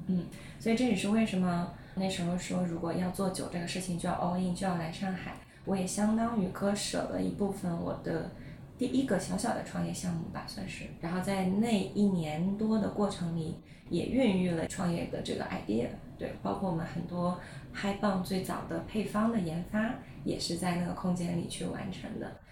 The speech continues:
然后认识的很多人也是在那个空间里，所以不能说是一个错误的决定，也有快速的成长，然后快速的积累经验，但我觉得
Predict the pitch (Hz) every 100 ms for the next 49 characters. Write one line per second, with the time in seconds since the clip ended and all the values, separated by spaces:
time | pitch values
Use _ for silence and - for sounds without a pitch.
0 | - - 170 180 202 180 175 165 170 180
1 | 185 160 180 - 180 180 185 170 - 196
2 | - 208 220 - - - - 214 208 202
3 | - - - 403 214 196 269 277 226 190
4 | 190 226 220 185 180 170 175 185 165 175
5 | 214 185 - - - - 214 208 180 -
6 | 170 170 190 - - - - 175 - 208
7 | 202 185 - 202 - 185 202 208 - -
8 | - 220 202 175 170